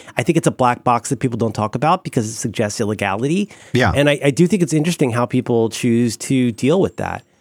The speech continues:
Speaker 1: Like, I had to
Speaker 2: Yeah.
Speaker 1: recently, I wanna s-, what was I setting my kid up with? On, um, oh, yeah, I finally got my kid her own Amazon account 'cause I was tired of her, you know, looking at stuff on mine.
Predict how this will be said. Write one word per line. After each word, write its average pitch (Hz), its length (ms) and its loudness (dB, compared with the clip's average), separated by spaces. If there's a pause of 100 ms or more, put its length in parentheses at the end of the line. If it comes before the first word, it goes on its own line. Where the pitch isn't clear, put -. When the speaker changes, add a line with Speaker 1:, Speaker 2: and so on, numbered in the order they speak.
(240)
Speaker 1:
Like, 113 160 -2
I 135 200 4
had 131 180 4
to 127 80 2
Speaker 2:
Yeah. 123 40 2
Speaker 1:
recently, 147 600 4 (180)
I 131 60 -2
wanna 127 160 2
s-, - 320 -8
what 139 100 -4
was 139 120 0
I 131 40 -2
setting 113 240 -2
my 104 80 0
kid 98 180 -4
up 98 200 -4
with? 95 240 -6 (340)
On, 113 400 0
um, 101 360 -2
oh, 165 220 4
yeah, 160 140 4
I 135 40 0
finally 151 240 0
got 143 100 -2
my 123 80 -2
kid 127 160 0
her 117 80 2
own 107 100 0
Amazon 104 320 -2
account 95 300 -8
'cause 98 80 -6
I 104 60 -2
was 98 100 -6
tired 101 240 -2
of 95 100 -4
her, 98 160 -2 (120)
you 107 120 -2
know, 87 160 -6 (160)
looking 123 320 -2
at 104 240 -4
stuff - 260 -4
on 110 140 -2
mine. 101 400 -2